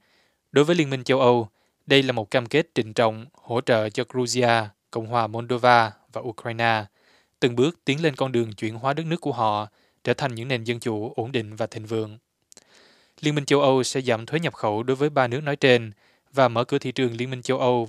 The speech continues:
với năm trăm triệu khách hàng cho họ tiếp cận. Liên minh châu Âu cũng sẽ làm việc với Ukraine, Georgia và Moldova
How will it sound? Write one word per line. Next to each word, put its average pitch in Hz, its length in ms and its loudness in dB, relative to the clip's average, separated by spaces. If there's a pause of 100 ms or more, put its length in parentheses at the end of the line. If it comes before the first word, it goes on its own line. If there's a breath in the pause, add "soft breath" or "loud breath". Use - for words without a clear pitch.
với 123 220 0
năm 156 220 -4
trăm 127 140 -4
triệu 110 180 -4
khách - 180 -4
hàng 120 340 -2
cho 120 140 -4
họ 104 160 -8
tiếp 139 240 -8
cận. 107 340 -2 (760 soft breath)
Liên 151 160 0
minh 147 100 0
châu 143 140 4
Âu 135 240 4
cũng 123 220 -6
sẽ 127 140 -2
làm 131 160 -2
việc 117 220 -4
với 147 120 -4
Ukraine, 120 680 0 (240)
Georgia 123 500 2
và 107 120 -8
Moldova 113 640 0